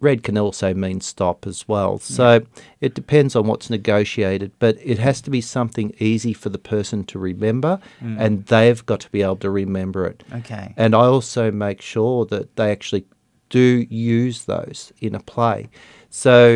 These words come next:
Speaker 1: you know, if I'll say, um, you know, where we're at,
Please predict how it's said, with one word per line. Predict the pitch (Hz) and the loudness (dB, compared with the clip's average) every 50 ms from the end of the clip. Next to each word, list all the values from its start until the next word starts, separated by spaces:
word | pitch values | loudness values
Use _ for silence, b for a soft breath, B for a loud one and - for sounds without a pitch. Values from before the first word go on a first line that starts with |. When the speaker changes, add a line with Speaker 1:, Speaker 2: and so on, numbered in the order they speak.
| 117 117 117 - - - - - | 6 2 0 -2 -6 -14 -10 -4
Speaker 1:
you | 123 123 | 0 2
know, | 117 104 104 104 - - _ - | 2 2 2 0 -2 -6 _ -2
if | 123 117 - - - - _ _ _ - | -2 -2 -2 -4 -16 -20 _ _ _ 0
I'll | 117 117 110 | 0 0 0
say, | 113 - - 113 117 131 117 104 104 - - - - 131 117 | 0 0 2 2 4 4 2 0 -2 -8 -20 -18 -14 -12 -8
um, | 110 104 104 101 95 117 135 _ _ - | -6 -6 -6 -6 -8 -10 -16 _ _ -6
you | 113 107 | -2 -2
know, | 101 107 110 - _ _ _ _ _ _ _ _ _ _ | -2 -2 -4 -8 _ _ _ _ _ _ _ _ _ _
where | - 117 113 110 107 104 | 0 2 2 4 2 2
we're | 104 104 101 113 | 0 0 2 2
at, | 143 175 156 - | 2 2 2 -2